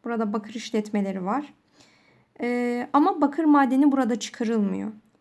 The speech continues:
E, Küre Dağları'ndan çıkarılan bakır, e, ne yapılıyor? Samsun'a bakıra, e, bakır sanayisinde işletiliyor. Yani aslında Samsun'da bakır madeni çıkarılmıyor. Sadece burada işletmesi var.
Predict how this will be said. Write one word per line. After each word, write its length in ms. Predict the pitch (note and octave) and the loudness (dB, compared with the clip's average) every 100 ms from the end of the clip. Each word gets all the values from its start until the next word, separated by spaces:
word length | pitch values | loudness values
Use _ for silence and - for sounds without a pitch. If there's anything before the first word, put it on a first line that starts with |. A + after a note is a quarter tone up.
| _ _ _ _ - | _ _ _ _ -8
E, 180 | B3 A3+ | -8 -4
Küre 280 | C#4+ D#4+ | -2 0
Dağları'ndan 600 | D#4 D4+ C#4 B3+ B3 A#3 | 2 2 2 0 -2 -4
çıkarılan 720 | A3+ - B3+ A#3+ A3 G#3 A3+ A3 | -4 -6 -6 -2 -2 -2 -2 -6
bakır, 500 | B3+ - F4 - _ _ _ _ B3+ | -6 -6 -8 -10 _ _ _ _ -8
e, 320 | A#3+ A#3+ A#3+ | -4 -2 0
ne 60 | C#4 | 2
yapılıyor? 560 | C#4 - A3+ A#3 C#4+ G#4 _ _ _ | 2 0 -2 -2 -2 -6 _ _ _
Samsun'a 840 | - - D4+ D4 D4 C4+ C#4+ F4+ C4+ | -8 0 2 2 0 -2 0 -2 -2
bakıra, 480 | C4+ - C#4 G#3 - | -2 -2 -2 -2 -2
e, 420 | B3+ B3 A#3+ A#3+ A3+ | -4 -2 -2 -4 -4
bakır 260 | B3+ - D4 | -4 -2 -4
sanayisinde 760 | - B3+ A#3+ A#3 A3 A3+ E4+ | -2 -2 0 -2 -4 -2 -2
işletiliyor. 640 | D4+ - A3 G#3+ G3 F#3+ G#3 _ _ _ _ - | -2 -4 -4 -4 -6 -8 -10 _ _ _ _ -2
Yani 280 | C#4 C#4 | 0 2
aslında 560 | C4+ - B3 A#3+ E4+ G4 | 0 -2 -4 -2 -2 -4
Samsun'da 560 | - D4 C4+ - A3+ G#3+ | 0 0 0 -2 -4 -4
bakır 460 | A3+ F4 F4 - - | -4 -6 -6 -12 -4
madeni 440 | B3 A3+ A#3 D4 | -2 0 0 -2
çıkarılmıyor. 600 | - - B3+ C#4+ B3 D4+ | -4 -6 -2 0 0 -4
Sadece 400 | - C4 A#3+ A#3+ | -4 -4 -2 -4
burada 160 | A3+ D#4+ | -4 -4
işletmesi 680 | D4 A3+ A3 G#3+ G#3 F#3 | -4 -6 -4 -4 -4 -6
var. 220 | F#3 A3 | -8 -8